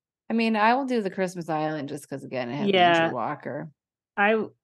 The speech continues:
Speaker 2: I was saying Christmas Island too because Andrew Walker and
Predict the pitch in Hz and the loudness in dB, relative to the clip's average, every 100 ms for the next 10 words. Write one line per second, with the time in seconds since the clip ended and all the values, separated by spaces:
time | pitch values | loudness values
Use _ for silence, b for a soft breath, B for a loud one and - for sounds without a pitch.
0 | _ - - - 214 220 214 196 180 170 | _ -12 -12 -6 -2 -2 2 2 2 0
1 | 185 170 165 151 147 147 151 170 151 143 | -4 -4 -4 -2 -2 -2 -2 -4 -2 -4
2 | - 135 - 151 147 147 143 131 139 147 | -6 -8 -6 -6 -4 -6 -4 -4 -6 -6
3 | 139 - 143 127 151 | -6 -6 -8 -6 -8